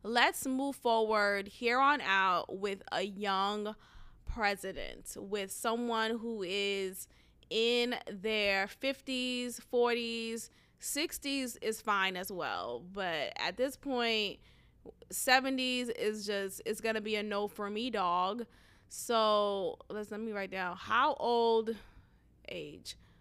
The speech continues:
How old is Ron DeSantis? He's forty-three, perfect age. Because when Biden, not Biden, well, when Biden ran with, um, Obama. But anyway,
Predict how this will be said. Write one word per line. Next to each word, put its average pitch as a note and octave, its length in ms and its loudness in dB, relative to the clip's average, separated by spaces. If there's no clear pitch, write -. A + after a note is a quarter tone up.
How B3+ 240 -6
old A3+ 200 -2
is G#3 120 -6
Ron F3+ 220 -6
DeSantis? E3+ 640 -10
He's A4+ 200 6
forty-three, B4 560 4
perfect A#4 480 2
age. C#4 640 4
Because D#4 400 4
when D4 460 2
Biden, D4 500 6
not C4 200 2
Biden, F#3 520 0
well, G#3+ 220 2
when G3+ 120 -2
Biden G#3+ 340 4
ran G3+ 240 -4
with, F#3+ 200 -8
um, D3+ 260 -12
Obama. F#3 380 -2
But D3 100 -4
anyway, G3 200 0